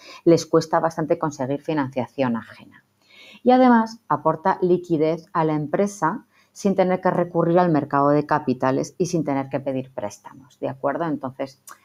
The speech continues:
en este sentido, estas son las ventajas fundamentales, pero también hay determinados inconvenientes. Por un lado, por ejemplo, la autofinanciación de enriquecimiento se hará a base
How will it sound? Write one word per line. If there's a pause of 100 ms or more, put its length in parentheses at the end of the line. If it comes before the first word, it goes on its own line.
(220)
en
este
sentido,
estas
son
las
ventajas
fundamentales, (380)
pero
también (140)
hay
determinados
inconvenientes. (600)
Por
un
lado, (140)
por
ejemplo,
la
autofinanciación
de
enriquecimiento
se
hará
a
base